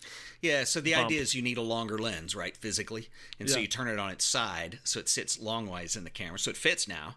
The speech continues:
Speaker 2: Uh-huh.
Speaker 1: And then, yeah, it uses, like you were saying, the periscope mirror. It's just a forty-five degree angle <laughs> mirror,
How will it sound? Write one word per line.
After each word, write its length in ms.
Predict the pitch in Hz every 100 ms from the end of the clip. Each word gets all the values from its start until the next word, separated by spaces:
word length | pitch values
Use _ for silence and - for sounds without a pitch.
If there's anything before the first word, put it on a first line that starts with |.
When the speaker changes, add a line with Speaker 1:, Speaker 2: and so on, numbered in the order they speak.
| -
Speaker 2:
Uh-huh. 220 | 143 131
Speaker 1:
And 140 | 117 107
then, 180 | 110 117
yeah, 160 | 127
it 80 | 101
uses, 320 | 117 113 110
like 140 | 117 110
you 60 |
were 40 | 104
saying, 220 | 131 98
the 60 | 87
periscope 600 | 120 104 87 - 90 - -
mirror. 380 | 107 98 82 - -
It's 100 | -
just 200 | 101 113
a 40 |
forty-five 400 | - 101 - 92
degree 220 | 85 87
angle 220 | 87 87 87
<laughs> 20 |
mirror, 160 | 110